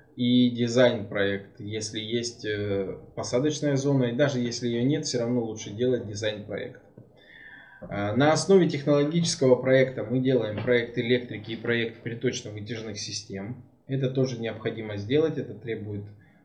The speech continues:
э, законодательства. Э, после того, как мы сделали эти все проекты, мы можем приступать к реконструкции.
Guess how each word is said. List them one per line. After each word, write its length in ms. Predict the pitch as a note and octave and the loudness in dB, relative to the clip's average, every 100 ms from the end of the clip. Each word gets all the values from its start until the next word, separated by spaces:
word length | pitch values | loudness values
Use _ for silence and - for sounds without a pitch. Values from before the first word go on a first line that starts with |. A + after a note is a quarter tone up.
| - | -14
э, 340 | G2+ F#2 F#2+ | -8 -6 -6
законодательства. 1080 | G2+ G#2+ G#2+ G2+ G2 G2 A#2+ C3+ - F3 E3+ - - - - - - _ _ - | -6 -8 -8 -6 -6 -6 -8 -8 -2 0 0 -10 -20 -20 -20 -20 -20 _ _ -6
Э, 300 | A2+ A#2 A#2 - | 0 4 4 4
после 300 | F3 F#3 D3+ | 4 4 6
того, 260 | D3 E3 | 8 8
как 220 | F3+ C3+ C#3 | 6 4 4
мы 160 | C#3+ | 4
сделали 560 | C3+ - C3+ C#3+ D#3 E3 | 4 6 8 10 10 8
эти 400 | E3 D#3 C#3 C#3+ | 6 4 2 0
все 200 | - C#3 | 2 2
проекты, 480 | C3+ C3+ C3+ C3+ A#2+ | 4 2 2 0 2
мы 120 | C3 | 4
можем 340 | D#3 E3 B2+ | 4 4 2
приступать 520 | A#2+ A2 A2+ B2 A#2+ | 0 -4 -2 2 2
к 40 | - | 0
реконструкции. 760 | A2+ A2+ A2+ - G2 - - | -4 -4 -4 -8 -12 -12 -16